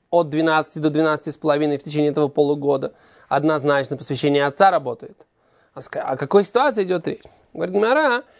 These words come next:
нет. Есть один случай, о котором, да, можно, могут поспорить Рав и Шмуль. Ло. Цриха. Декадиш бехау йойма демашлим шиша.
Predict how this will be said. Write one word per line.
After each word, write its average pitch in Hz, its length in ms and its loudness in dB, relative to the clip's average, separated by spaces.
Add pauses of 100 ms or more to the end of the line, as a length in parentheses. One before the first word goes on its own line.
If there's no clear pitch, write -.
(180)
нет. 190 360 2 (540)
Есть 247 440 2 (380)
один 196 300 0
случай, 269 560 0
о 160 100 0
котором, 190 500 2 (140)
да, 170 460 2
можно, 151 360 -2
могут 151 360 2
поспорить 147 400 0
Рав 131 180 2
и 131 60 -6
Шмуль. - 260 -8 (840)
Ло. 170 260 2 (480)
Цриха. 240 460 -2 (160)
Декадиш 220 720 0
бехау 175 640 2
йойма 240 420 0
демашлим 190 540 -2
шиша. - 340 -8